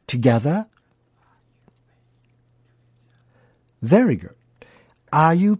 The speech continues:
payingでお支払いしますか？Together、一緒に。で、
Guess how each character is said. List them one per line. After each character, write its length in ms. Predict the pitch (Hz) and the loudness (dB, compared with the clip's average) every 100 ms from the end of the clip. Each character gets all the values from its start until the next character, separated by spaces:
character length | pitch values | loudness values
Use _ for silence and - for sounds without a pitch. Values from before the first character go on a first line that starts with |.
| - | -4
paying 680 | - 202 170 113 120 170 175 _ - | 0 4 4 2 0 -4 -8 _ -4
で 280 | 117 92 - _ _ | -2 -4 -8 _ _
お 100 | - | -10
支 120 | 107 | -4
払 220 | 127 120 117 | -2 0 -2
い 40 | |
し 120 | - | -4
ま 100 | 120 | -4
す 80 | 107 | -4
か？ 200 | 190 - _ _ _ _ _ _ | -8 -12 _ _ _ _ _ _
Together、 720 | - 147 160 180 147 92 76 - _ _ _ _ - | -6 0 2 2 0 -4 -8 -20 _ _ _ _ -8
一 100 | 110 | -6
緒 220 | - 117 | -2 -2
に。 200 | 104 - _ _ _ _ _ _ _ _ | -4 -6 _ _ _ _ _ _ _ _
で、 220 | - 220 | -2 -2